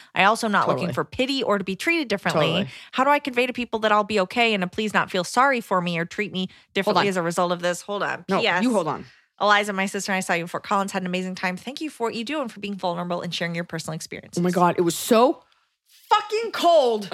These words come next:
Speaker 1: <laughs>
Speaker 2: <laughs> in Fort Collins, but we had a great time.
Speaker 1: Yeah.
Speaker 2: Um, I do like it out there. Um, maybe I'll move to Colorado one day. Closest you can get to being in California in the Midwest is Colorado.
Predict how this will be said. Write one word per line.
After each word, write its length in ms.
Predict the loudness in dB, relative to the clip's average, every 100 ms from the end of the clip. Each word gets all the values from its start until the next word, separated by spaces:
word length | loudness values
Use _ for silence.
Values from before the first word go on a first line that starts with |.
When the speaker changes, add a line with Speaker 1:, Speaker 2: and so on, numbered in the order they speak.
| -4
Speaker 1:
<laughs> 0 |
Speaker 2:
<laughs> 1400 | -4 -4 -8 -8 -14 -14 -18 -18 -20 _ _ -8 -4 0
in 80 | 0
Fort 280 | 0 -2 -2
Collins, 420 | -2 0 -2 -2
but 320 | 2 2 2
we 100 | 2
had 100 | 0
a 40 | 0
great 400 | -4 -4 -2 -2
time. 320 | -2 -2 -4 -8 -10
Speaker 1:
Yeah. 380 | -4 -2 -2 -4 -8 -8 0
Speaker 2:
Um, 200 | 0 2
I 80 | -2
do 140 | -2
like 200 | -2 -2
it 80 | -2
out 160 | -2 -2
there. 260 | -4 -4 -8 _ _ -10
Um, 540 | -6 -6 -6 -8 -8 -6
maybe 160 | -2 -2
I'll 60 |
move 100 | -4
to 60 | -6
Colorado 360 | -4 -2 -2
one 140 | -4 -6
day. 140 | -8 -12 -18 -20 -20 -20 _ -4
Closest 460 | -2 0 -4 -4
you 80 | -4
can 120 | -2
get 140 | 0 0
to 60 | -2
being 180 | 0
in 60 | 0
California 600 | 0 -2 -2 -2 0 -2
in 80 | -2
the 60 | -2
Midwest 320 | -4 -6 -8
is 40 |
Colorado. 400 | -10 -8 -6 -8